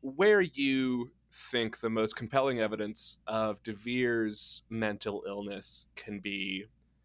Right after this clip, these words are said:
found. Because, of course, we're dealing with someone who's been dead for half a millennium,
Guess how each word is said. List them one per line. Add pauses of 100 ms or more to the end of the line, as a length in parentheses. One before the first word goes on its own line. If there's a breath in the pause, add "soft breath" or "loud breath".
(260)
found.
Because,
of
course,
we're
dealing
with
someone
who's
been
dead
for
half
a
millennium,